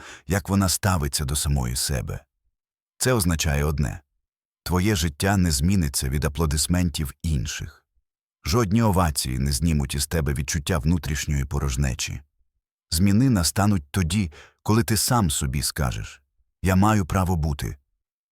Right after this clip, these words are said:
навіть якщо ніхто не плескає. Твоє «так» має звучати лише тоді, коли воно справжнє.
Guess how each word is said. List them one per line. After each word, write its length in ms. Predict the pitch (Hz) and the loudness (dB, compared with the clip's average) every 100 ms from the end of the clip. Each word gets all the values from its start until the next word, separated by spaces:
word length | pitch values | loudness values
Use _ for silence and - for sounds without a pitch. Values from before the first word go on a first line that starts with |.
| - | -2
навіть 320 | 87 87 80 | 0 0 -2
якщо 260 | 78 - 87 | -4 -2 0
ніхто 280 | 76 - | 0 0
не 100 | 85 | 0
плескає. 640 | 76 82 - 92 71 57 50 _ _ _ _ _ _ _ _ | 0 -2 0 0 0 -2 -8 _ _ _ _ _ _ _ _
Твоє 300 | - 127 160 | -2 0 0
«так» 420 | - 117 71 - - - - | 0 0 0 -4 -20 -20 0
має 280 | 95 127 165 | 2 2 2
звучати 460 | 123 120 107 92 | 0 0 0 0
лише 260 | 76 71 90 | -2 -2 -2
тоді, 380 | 78 76 135 170 _ - _ | -2 -2 -2 -4 _ -20 _
коли 220 | - 98 | 0 2
воно 260 | 98 80 69 | 2 2 0
справжнє. 640 | - 67 53 57 60 50 | -2 -2 -4 -4 -6 -8